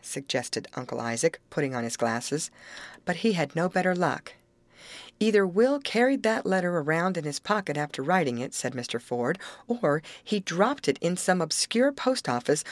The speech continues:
where their canceling stamps are worn out and letters go only once a week or so. The letter was written on the night he left your house, evidently," he said to his brother, indicating the superscription. "I guess the mails down your way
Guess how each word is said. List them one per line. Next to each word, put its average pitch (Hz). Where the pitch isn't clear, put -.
where 185
their 185
canceling 190
stamps 135
are 135
worn 135
out 123
and 160
letters 180
go 156
only 156
once 190
a 196
week 233
or 143
so. -
The 156
letter 220
was 165
written 131
on 139
the 147
night 170
he 190
left 170
your 160
house, 202
evidently," 135
he 139
said 123
to 123
his 117
brother, 127
indicating 135
the 135
superscription. 139
"I 160
guess 220
the 165
mails 170
down 156
your 170
way 147